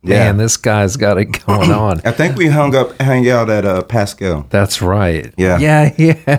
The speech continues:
Speaker 1: Yeah, we hang out at Pascal. We
Speaker 2: That's
Speaker 1: had a drink and a
Speaker 2: right.
Speaker 1: talk, for
Speaker 2: Oh,
Speaker 1: sure.
Speaker 2: man, that was awesome.
Speaker 1: Yeah.
Speaker 2: And I remember booking, you had, you had a band, you had some tracks out at the time that were really good. And what I liked about it was y-, you heard about a lot,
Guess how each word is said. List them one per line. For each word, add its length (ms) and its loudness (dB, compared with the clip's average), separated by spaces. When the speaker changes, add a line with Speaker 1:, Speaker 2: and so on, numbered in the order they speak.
Speaker 1:
Yeah, 180 2
we 80 2
hang 300 2
out 160 2
at 100 -2
Pascal. 640 2
We 100 0
Speaker 2:
That's 120 0
Speaker 1:
had 80 0
a 80 -2
drink 280 0
and 40 2
a 20 2
Speaker 2:
right. 120 0
Speaker 1:
talk, 300 -2
for 100 -14
Speaker 2:
Oh, 160 0
Speaker 1:
sure. 200 0
Speaker 2:
man, 260 0
that 160 0
was 160 2
awesome. 400 -2
Speaker 1:
Yeah. 320 -2
Speaker 2:
And 100 0
I 60 2
remember 600 2
booking, 960 0
you 200 0
had, 460 0
you 160 2
had 160 2
a 60 2
band, 640 0
you 200 -2
had 140 0
some 160 0
tracks 460 -2
out 160 2
at 100 -2
the 100 -4
time 600 0
that 120 -2
were 140 0
really 300 2
good. 520 0
And 120 2
what 100 4
I 60 4
liked 300 0
about 220 0
it 80 -4
was 380 -2
y-, 220 -2
you 180 0
heard 180 2
about 200 0
a 40 0
lot, 420 0